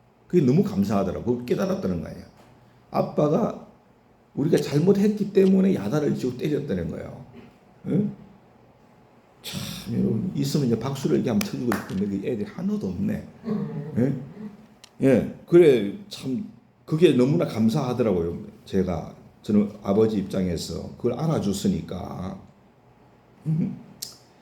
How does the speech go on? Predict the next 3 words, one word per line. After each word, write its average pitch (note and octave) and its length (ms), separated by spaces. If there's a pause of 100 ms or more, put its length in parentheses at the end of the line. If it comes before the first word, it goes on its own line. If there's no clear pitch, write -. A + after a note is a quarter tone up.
(460)
사랑하는 A2+ 440
여러분, F2+ 440 (1400)
아, E2+ 840